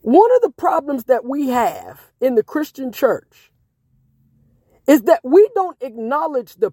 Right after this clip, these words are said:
power of God nearly enough in our knowledge of him. We spend a lot of time looking at the Jesus of the Gospels, which we get a lot of our testimony about,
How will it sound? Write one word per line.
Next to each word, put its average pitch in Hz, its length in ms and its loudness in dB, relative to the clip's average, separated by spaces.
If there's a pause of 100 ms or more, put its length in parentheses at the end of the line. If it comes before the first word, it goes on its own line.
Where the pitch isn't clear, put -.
power 311 500 0
of 190 220 -10
God 165 400 -2
nearly 330 640 -4
enough 262 600 -2 (240)
in 247 240 4
our 220 280 4
knowledge 233 560 -4
of 233 280 -6
him. - 220 -16 (1500)
We 320 160 4
spend 359 280 -2
a 277 40 6
lot 339 320 2
of 415 80 -8
time 277 360 -2
looking 294 320 -8
at 277 160 -4
the 226 80 -14
Jesus 294 480 -6
of 247 240 -2
the 202 80 0
Gospels, 233 720 -2 (1200)
which - 460 0
we 156 160 -6
get 214 180 4
a 214 60 2
lot 220 200 2
of 262 80 -2
our 311 140 0
testimony 254 720 0
about, 170 400 -10